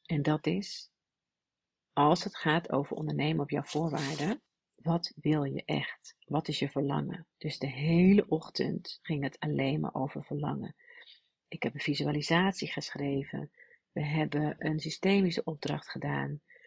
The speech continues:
Iedereen had een item mee van huis, wat s-, een symbool stond voor hun verlangen. Superveel tijd besteed, individuele tijd, aan het laten uitspreken, spreken van je verlangen.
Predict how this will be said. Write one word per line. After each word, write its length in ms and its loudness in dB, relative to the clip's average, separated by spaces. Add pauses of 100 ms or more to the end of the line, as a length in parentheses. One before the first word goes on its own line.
(100)
Iedereen 320 8
had 140 2
een 320 4
item 300 4
mee 300 4
van 140 0
huis, 680 2
wat 180 -2
s-, 260 -10 (140)
een 100 -8
symbool 500 4
stond 300 0
voor 240 0
hun 140 -4
verlangen. 580 -6 (360)
Superveel 640 0
tijd 340 2
besteed, 520 -4 (100)
individuele 640 2
tijd, 480 -6
aan 380 4 (180)
het 320 -4
laten 420 -2
uitspreken, 720 4
spreken 380 2
van 180 -2
je 120 -2
verlangen. 560 -2